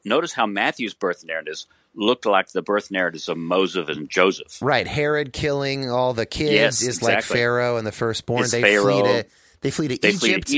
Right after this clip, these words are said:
Speaker 1: Egypt.
Speaker 2: Matthew. They don't anywhere else. Right, exactly.
Speaker 1: That's right. But, um,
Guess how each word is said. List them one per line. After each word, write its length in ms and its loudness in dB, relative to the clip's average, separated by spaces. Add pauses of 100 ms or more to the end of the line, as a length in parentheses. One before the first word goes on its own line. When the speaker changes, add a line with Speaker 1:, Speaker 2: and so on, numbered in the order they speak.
Speaker 1:
Egypt. 500 0
Speaker 2:
Matthew. 300 0
They 120 -2
don't 240 -4
anywhere 340 -2
else. 340 -2
Right, 180 -2
exactly. 420 -6
Speaker 1:
That's 220 -8
right. 100 -6 (320)
But, 300 2 (100)
um, 380 -4